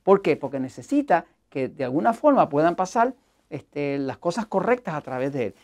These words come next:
Si fuera de muchas células, pues sería muy grueso y no podrían pasar, eh, los nutrientes de la comida suya, porque la comida, lo que usted come, entra al intestino, de aquí se absorbe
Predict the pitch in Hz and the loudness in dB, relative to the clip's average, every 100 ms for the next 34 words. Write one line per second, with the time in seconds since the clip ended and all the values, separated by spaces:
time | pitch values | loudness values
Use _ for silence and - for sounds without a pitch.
0 | _ - 135 170 226 262 247 262 277 240 | _ -8 0 6 10 10 10 8 4 2
1 | 330 302 175 180 214 - _ _ _ 123 | 2 4 4 4 -2 -12 _ _ _ -12
2 | 123 135 165 208 269 285 170 139 110 143 | -4 0 2 4 6 6 2 -2 -2 0
3 | 147 147 156 208 240 _ _ _ - 143 | 0 -2 -2 -2 -4 _ _ _ -8 -4
4 | 139 139 139 139 139 143 139 143 170 247 | -2 -2 0 2 4 4 2 0 2 2
5 | 254 214 190 _ _ - 131 127 123 143 | 0 -2 -6 _ _ -4 -2 0 -2 0
6 | 196 196 254 214 202 _ - 143 147 135 | 0 0 0 0 -2 _ -8 -4 0 0
7 | 156 196 277 202 151 139 - 226 269 254 | 0 2 4 4 2 -2 -6 -2 2 2
8 | 202 170 190 214 226 233 226 240 240 254 | 0 -2 -4 -2 -4 -4 -4 -4 -4 -8
9 | 196 220 _ _ - 147 135 - 247 - | -8 -12 _ _ -2 0 0 -2 -4 -2
10 | 165 135 - - 269 175 165 233 | -4 -4 -4 6 6 6 2 -2